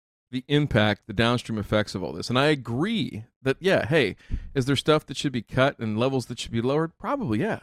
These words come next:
There's, there's a, a, a, a striking body of evidence that would suggest that we need to do that. However, to do that in real life means people are gonna be affected,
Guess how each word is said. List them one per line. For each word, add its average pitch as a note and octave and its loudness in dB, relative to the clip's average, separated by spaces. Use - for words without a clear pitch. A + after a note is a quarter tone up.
There's, C#3 -2
there's D3+ -2
a, C3+ -2
a, C3 2
a, A#2 0
a G#2+ -2
striking D#3+ -2
body C3 2
of A2 2
evidence A#2 0
that - -6
would - -12
suggest A#2 -2
that A#2 -6
we A2+ -4
need A2 -4
to G#2+ -6
do C3 -4
that. G#2+ -2
However, D3 6
to D3 -4
do D3+ 2
that D#3+ 4
in A#2+ 0
real C3+ 6
life A#2+ 2
means C#3+ 0
people F3+ 2
are C#3 8
gonna A2 4
be F#2+ -2
affected, - -4